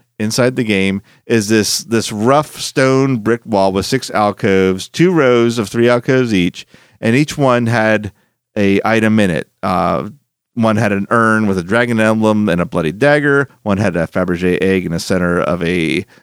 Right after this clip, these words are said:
double-toothed bear trap. There is a locked cylindrical cage, a blood-soaked ornate ewer,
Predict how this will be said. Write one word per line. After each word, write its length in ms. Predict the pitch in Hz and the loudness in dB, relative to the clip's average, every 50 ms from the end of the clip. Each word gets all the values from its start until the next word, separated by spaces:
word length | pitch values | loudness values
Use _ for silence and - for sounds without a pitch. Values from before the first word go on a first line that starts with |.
| _ _ | _ _
double-toothed 720 | - 110 104 92 98 95 - - 104 95 87 - - - | -2 -2 -2 0 -2 -4 -4 -2 -2 -2 -2 -2 -4 -2
bear 220 | 107 117 127 123 | 0 0 0 0
trap. 360 | - - 131 120 120 120 - _ _ _ _ _ _ _ - | 0 0 0 2 2 0 -2 _ _ _ _ _ _ _ -4
There 240 | 95 95 95 92 92 | 0 0 2 2 2
is 160 | 92 87 - | 0 -2 -2
a 220 | - 95 92 92 92 | 0 0 2 2 2
locked 420 | 98 104 104 101 - - - - | 2 0 0 -2 -4 -8 -16 -8
cylindrical 440 | - 117 104 92 90 - - - 98 | -2 -2 -2 -2 -2 -4 -6 -8 -8
cage, 600 | - - 170 170 175 180 175 175 175 160 - - _ _ _ _ _ | -2 0 0 2 2 2 2 0 0 -2 -8 -16 _ _ _ _ _
a 60 | - | -12
blood-soaked 760 | 110 120 131 147 135 - - - 147 139 131 127 123 117 - | -4 0 0 0 0 -2 -2 0 2 2 4 2 2 0 0
ornate 460 | - 120 107 107 104 101 101 - _ | -2 0 2 2 2 2 0 -2 _
ewer, 460 | 139 151 165 165 170 170 165 165 160 | 2 2 4 4 4 2 2 0 0